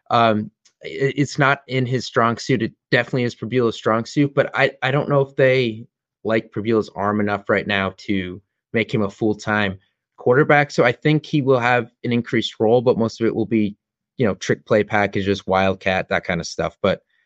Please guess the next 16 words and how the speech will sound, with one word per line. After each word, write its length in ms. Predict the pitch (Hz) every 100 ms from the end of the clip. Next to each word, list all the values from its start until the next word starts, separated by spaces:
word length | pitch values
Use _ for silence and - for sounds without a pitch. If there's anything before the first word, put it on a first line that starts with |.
| _ -
I, 180 | 107 - _ -
I 100 | 110
do 300 | 101 127 123
think 400 | - 120 107 - _
Prabila 440 | - 92 104 101 98
will 160 | 95
see 180 | 92 -
the 80 | 98
field 300 | - 104 85
more, 260 | 101 98 98
but 140 | -
I 60 | 101
just 260 | 101 -
don't 180 | - 90
think 200 | 90 82
full-time. 440 | - 82 - -